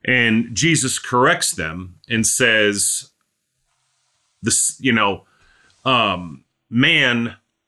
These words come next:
the Sabbath, man was not made for the Sabbath. The Sabbath was made for man." Right? So, uh, you know, they had, they were using the Sabbath,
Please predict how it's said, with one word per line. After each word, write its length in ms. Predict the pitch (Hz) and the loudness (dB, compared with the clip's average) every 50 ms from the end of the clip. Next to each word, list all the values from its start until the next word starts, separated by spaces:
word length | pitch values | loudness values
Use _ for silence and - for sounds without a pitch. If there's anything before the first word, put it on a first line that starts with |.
| _ _ _ _ _ _ _ _ | _ _ _ _ _ _ _ _
the 60 | - | -4
Sabbath, 680 | 101 - - 185 185 185 170 131 131 123 123 - - - | -4 0 2 2 2 4 4 4 2 2 2 0 -6 -4
man 360 | 107 131 160 175 175 170 165 | -2 0 2 2 2 2 2
was 160 | 135 135 117 | 2 0 2
not 260 | 143 147 131 123 117 | 2 2 2 0 0
made 580 | 123 131 151 151 139 127 117 113 110 95 98 - _ _ _ _ _ _ | 0 2 2 2 2 2 0 0 -2 -6 -10 -14 _ _ _ _ _ _
for 100 | - 127 | -4 -2
the 120 | 113 101 107 | -2 0 0
Sabbath. 840 | - - - - 180 170 160 113 90 92 85 - - - - - _ _ _ _ _ _ _ _ _ _ | -2 -2 0 2 2 2 2 0 -2 -4 -8 -10 -12 -18 -20 -20 _ _ _ _ _ _ _ _ _ _
The 80 | - 101 | -6 -4
Sabbath 520 | - - - 160 156 147 123 123 - - | -2 0 2 2 2 2 0 -2 -2 -4
was 160 | 113 120 101 | -4 -4 -2
made 580 | 107 113 120 123 120 117 117 113 110 101 101 - _ _ _ _ _ _ _ _ _ | -2 0 0 2 2 2 0 0 -2 -4 -8 -10 _ _ _ _ _ _ _ _ _
for 240 | - - - 120 113 | -10 -4 0 2 2
man." 520 | 107 110 120 135 143 131 92 71 - - _ _ _ _ _ _ _ _ _ _ _ _ _ _ _ | 2 4 2 2 2 2 0 -2 -6 -12 _ _ _ _ _ _ _ _ _ _ _ _ _ _ _
Right? 280 | - 104 110 120 120 - | -2 0 2 2 0 0
So, 580 | - - - 131 127 127 127 120 117 117 104 - _ _ _ _ _ _ _ _ _ _ _ _ _ _ _ _ _ _ - | -2 0 0 2 2 4 4 2 2 0 -4 -6 _ _ _ _ _ _ _ _ _ _ _ _ _ _ _ _ _ _ -4
uh, 60 | 139 - - 78 78 - _ 82 82 - | -4 -4 -4 -8 -20 -20 _ -20 -20 -10
you 140 | - - 156 | -4 0 0
know, 140 | 139 131 123 | 2 2 2
they 260 | 113 131 156 180 180 | 2 2 2 2 2
had, 520 | 156 143 160 156 147 139 135 131 113 - - _ _ _ _ _ _ _ _ _ _ _ _ _ _ _ _ _ _ _ _ _ _ _ | 2 2 0 2 2 2 0 0 -2 -6 -12 _ _ _ _ _ _ _ _ _ _ _ _ _ _ _ _ _ _ _ _ _ _ _
they 220 | - 117 135 165 180 | -4 0 2 4 6
were 120 | 175 165 | 6 6
using 480 | 147 131 151 185 180 147 175 170 151 131 | 6 4 4 2 2 2 2 2 0 0
the 60 | 120 | 0
Sabbath, 720 | - - - 160 156 151 120 95 98 98 98 - - _ | -2 -2 -2 0 0 0 0 -2 -4 -6 -8 -14 -20 _